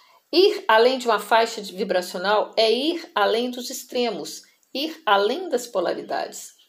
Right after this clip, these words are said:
ir além da dualidade mental e desplugar daquela faixa vibracional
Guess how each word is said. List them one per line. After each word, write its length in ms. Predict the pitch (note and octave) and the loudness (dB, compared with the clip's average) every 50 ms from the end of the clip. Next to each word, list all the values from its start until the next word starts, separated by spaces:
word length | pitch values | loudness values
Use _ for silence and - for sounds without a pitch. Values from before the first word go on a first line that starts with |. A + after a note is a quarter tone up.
| _ _ - | _ _ -6
ir 340 | B3+ C#4 C4 B3 - - _ | -4 -4 -4 -6 -8 -4 _
além 500 | G#3 G#3 G3 G#3 G#3+ A#3+ C4+ E4+ F4 E4 | 2 4 4 4 4 2 0 -2 -4 -2
da 100 | C4+ A3 | -2 -2
dualidade 640 | G3+ F#3+ F#3 F3+ F3+ F3+ - F#3 F#3 - G#3+ - G#3+ | 0 0 0 0 0 0 0 0 0 0 0 -4 -8
mental 560 | G3+ G3+ F#3+ - - F3+ E3+ F#3 G3 G#3+ G#3 - - _ _ _ | -10 -10 -10 -6 -2 0 2 2 0 -2 -4 -10 -18 _ _ _
e 120 | - A3+ G3+ | -10 -8 -6
desplugar 920 | F#3+ G3+ C4 D#4 D#4 - - - C#4 B3+ F#3+ G3 F3+ G3 G#3+ A3 A3 G#3 F3+ | -2 -2 -2 -2 -2 -6 -8 -6 -6 -4 0 2 2 4 4 2 0 -2 -2
daquela 340 | F3+ - - A3+ A#3 A3+ | -4 -2 -2 -2 -2 -2
faixa 500 | A3+ - - G#3 G3+ B3+ D#4+ D#4+ - C#4+ | -2 -2 0 2 2 2 0 -2 -4 -4
vibracional 840 | B3+ C#4 A#3+ A#3 G#3+ A3 G#3+ - - A3+ F#3+ F3+ E3 E3 - - | -4 -4 -4 -4 -4 -4 -4 -6 -8 -6 -2 0 0 0 0 -2